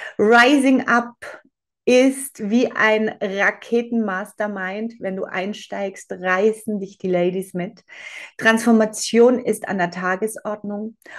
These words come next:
Und wenn es dir um Business geht, wenn du Coach oder Berater bist und immer noch Strategien und Methoden suchst,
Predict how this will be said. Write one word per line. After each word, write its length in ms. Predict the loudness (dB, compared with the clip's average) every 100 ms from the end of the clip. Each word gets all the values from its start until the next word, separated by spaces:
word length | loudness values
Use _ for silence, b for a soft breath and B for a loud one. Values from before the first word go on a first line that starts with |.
| B 0
Und 140 | 4
wenn 180 | 6 4
es 140 | 2
dir 180 | 2 2
um 100 | 4
Business 460 | 2 2 -2 -4 -8
geht, 280 | -4 -4
wenn 140 | -2 -4
du 60 |
Coach 340 | -4 -4 -4 -4
oder 140 | -6
Berater 560 | -4 -4 -4 -6 -4 -6
bist 400 | -6 -10 -12 -20 B B B
und 340 | 2 2 2 -6 _ _
immer 260 | 6 8 8
noch 400 | 6 4 2 -4 -18 _
Strategien 1040 | -14 -4 -2 0 0 -2 2 4 4 2 -2
und 160 | -4
Methoden 520 | -4 -4 2 2 2
suchst, 600 | -4 -4 -2 -2 -6 -20